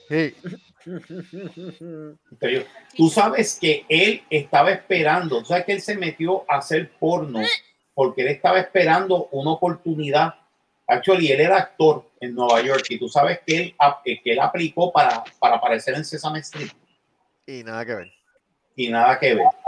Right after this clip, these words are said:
Speaker 2: Y una, y necesitaba los chavos, estaba de esto y dijeron, "Mira, mano, este, tú tienes el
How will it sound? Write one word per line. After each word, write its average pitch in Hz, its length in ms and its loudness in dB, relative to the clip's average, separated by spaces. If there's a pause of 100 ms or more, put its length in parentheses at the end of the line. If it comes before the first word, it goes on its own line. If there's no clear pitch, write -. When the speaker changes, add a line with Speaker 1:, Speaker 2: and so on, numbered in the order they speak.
Speaker 2:
Y 110 540 0
una, 151 400 -2
y 110 360 -2 (140)
necesitaba 113 580 0
los 180 160 0
chavos, 226 380 0
estaba 170 360 2
de 226 80 -2
esto 262 240 -2
y 147 260 -2
dijeron, 151 420 -4
"Mira, - 240 -10
mano, - 340 -14
este, - 540 -8 (760)
tú 123 100 0
tienes 156 260 2
el 135 180 4